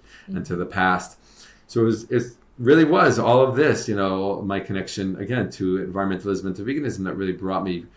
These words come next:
full force forward into my Jewish journey. And, uh, once I, I got connected, it was, it just became so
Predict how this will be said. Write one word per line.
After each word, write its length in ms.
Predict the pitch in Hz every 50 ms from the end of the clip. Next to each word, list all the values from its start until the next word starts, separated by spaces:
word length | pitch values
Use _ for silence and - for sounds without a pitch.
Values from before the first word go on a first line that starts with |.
| _ - - - _ _ _
full 480 | _ - - - - - 143 143 143 143
force 440 | 143 - - 143 135 127 123 123 -
forward 340 | - - 117 117 113 107 101
into 240 | 98 92 - -
my 180 | 98 98 95 92
Jewish 360 | 90 90 95 98 95 92 -
journey. 580 | - - 107 104 107 107 113 110 120 123 120 127 -
And, 360 | 101 98 95 92 92 92 92
uh, 160 | 95 92 92
once 380 | 90 90 98 104 107 104 - -
I, 240 | 101 98 95 92 - -
I 100 | - 95
got 220 | 90 92 95 90 -
connected, 480 | - 98 98 95 92 - 98 90 87
it 60 | 87 87
was, 260 | 87 85 82 - -
it 140 | - 95 -
just 180 | - 104 95 -
became 320 | 110 101 - 104 98 92
so 600 | - - - - 117 120 123 120 123 120 120 -